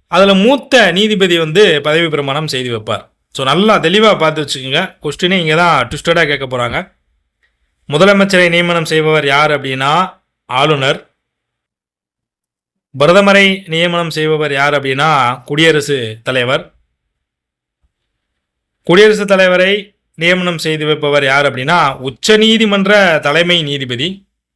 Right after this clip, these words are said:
ஆளுநரை நியமனம் செய்து வைப்பவர் யார் அப்படின்னா உயர்நீதிமன்ற தலைமை நீதிபதி. கன்ஃபியூஷன் ஆயிராதீங்க. அடுத்த கொஸ்டினை பாருங்க.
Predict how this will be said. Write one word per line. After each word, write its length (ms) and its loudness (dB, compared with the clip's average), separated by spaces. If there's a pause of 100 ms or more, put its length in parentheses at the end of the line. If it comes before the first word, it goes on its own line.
(500)
ஆளுநரை 800 2
நியமனம் 460 -2
செய்து 320 -6
வைப்பவர் 400 -2
யார் 320 0
அப்படின்னா 540 -2 (960)
உயர்நீதிமன்ற 840 0
தலைமை 340 -2
நீதிபதி. 480 -12 (600)
கன்ஃபியூஷன் 380 -4
ஆயிராதீங்க. 640 -2 (240)
அடுத்த 280 -4
கொஸ்டினை 260 -4
பாருங்க. 480 -8